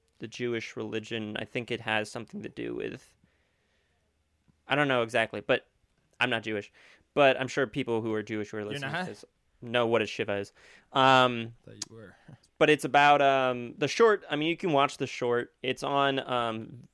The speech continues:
Speaker 1: Vimeo. The director's name is, who I've met once, but the director's name is Emma Seling-, Seligman? Seligman? Um, I'm, she's,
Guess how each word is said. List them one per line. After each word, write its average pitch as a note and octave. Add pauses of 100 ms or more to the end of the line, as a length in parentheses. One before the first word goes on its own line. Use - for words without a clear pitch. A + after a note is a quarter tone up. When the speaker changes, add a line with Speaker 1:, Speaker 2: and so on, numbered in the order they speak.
Speaker 1:
Vimeo. A#2+
The A#2+
director's C#3
name B2+
is, A2+
who B2
I've A#2+
met C3
once, A2
but A#2+
the A#2+
director's B2
name A#2+
is G#2+
Emma A#2+ (400)
Seling-, C3+ (220)
Seligman? F3 (320)
Seligman? E3+ (460)
Um, C3
I'm, A2+ (200)
she's, A#2